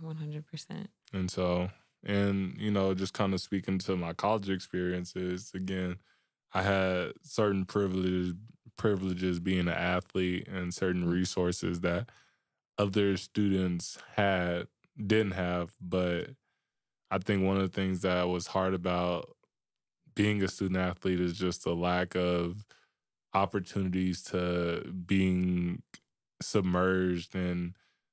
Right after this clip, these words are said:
Speaker 2: being able to collaborate with my community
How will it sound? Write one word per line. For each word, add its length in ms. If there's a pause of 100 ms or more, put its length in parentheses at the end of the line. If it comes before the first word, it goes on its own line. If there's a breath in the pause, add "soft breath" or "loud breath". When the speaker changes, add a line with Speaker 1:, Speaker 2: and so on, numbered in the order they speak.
(200)
Speaker 2:
being 220
able 220
to 180
collaborate 680
with 180
my 180
community 640